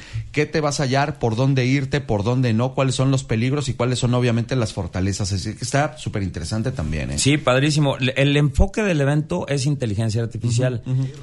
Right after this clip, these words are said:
Speaker 2: Viene un chavo que se llama Mario Valle, él, él vive en Silicon Valley, es inversionista. Él también viene a apoyarnos toda la semana. De hecho, él ya está aquí en Querétaro.
Speaker 1: Qué bien.
Speaker 2: Estuve con él desde el sá-, desde el viernes de la
Speaker 1: Ujú.
Speaker 2: semana pasada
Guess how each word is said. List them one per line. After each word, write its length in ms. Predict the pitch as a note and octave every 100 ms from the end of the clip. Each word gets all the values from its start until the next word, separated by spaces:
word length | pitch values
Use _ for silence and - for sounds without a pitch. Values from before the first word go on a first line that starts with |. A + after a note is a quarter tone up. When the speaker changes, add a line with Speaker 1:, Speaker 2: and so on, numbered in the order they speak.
| -
Speaker 2:
Viene 320 | - C#3 D#3+ E3
un 120 | D#3
chavo 260 | D#3 D3+
que 60 | B2+
se 80 | C3
llama 180 | C3+ C3
Mario 380 | C3 C3 B2+
Valle, 280 | A#2+ C3 C3+
él, 240 | C3 B2+ A#2+
él 140 | B2 A#2
vive 200 | B2+ B2
en 80 |
Silicon 440 | A#2 A#2+ A2+ G#2 G2
Valley, 260 | A#2 B2
es 140 | B2 A2
inversionista. 840 | B2 G2+ G#2 G2 A2 A#2 C3+ C3+ - - - -
Él 160 | B2 C3+
también 300 | C#3+ C#3+ C#3+
viene 180 | D3
a 40 | D3+
apoyarnos 500 | A#2 A2+ C3+ C#3+ -
toda 180 | D#3 F3
la 100 | C#3+
semana. 320 | A#2 C#3+ C#3+
De 80 | D3
hecho, 140 | E3
él 100 | D#3+
ya 100 | D#3
está 180 | C#3 D3
aquí 140 | C#3
en 80 | C#3
Querétaro. 420 | B2+ B2+ C3+ D#3
Speaker 1:
Qué 120 | -
bien. 340 | F2+ E2+ A2+ C3+
Speaker 2:
Estuve 320 | A2 - C#3
con 160 | B2+ A#2
él 160 | C3+ C3+
desde 280 | B2 G#2+
el 100 | G2+
sá-, 260 | F#2 B2 A2
desde 220 | G2+ G2+
el 80 | G#2+
viernes 340 | A#2 C3+ D3
de 80 | B2
la 80 | B2
Speaker 1:
Ujú. 80 | A#2+
Speaker 2:
semana 320 | A2+ A#2 C3+
pasada 420 | A2 A2 B2+ D#3